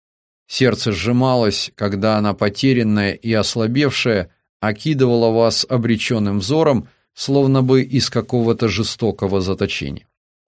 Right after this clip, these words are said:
Ей вправду казалось, будто она проваливается,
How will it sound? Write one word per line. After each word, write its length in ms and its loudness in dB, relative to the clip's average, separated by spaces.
Ей 260 2
вправду 420 0
казалось, 540 0
будто 380 0
она 460 2
проваливается, 1120 0